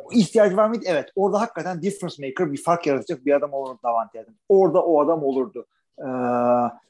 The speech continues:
ama yani daha dökülen bir takım var ortada.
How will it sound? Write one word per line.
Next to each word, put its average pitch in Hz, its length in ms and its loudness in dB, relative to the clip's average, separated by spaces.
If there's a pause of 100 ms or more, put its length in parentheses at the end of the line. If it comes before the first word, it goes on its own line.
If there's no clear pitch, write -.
ama 151 200 2
yani 143 400 0
daha 151 240 2
dökülen 160 380 0
bir 170 80 -6
takım 214 300 -4
var 175 100 -2
ortada. 123 480 -6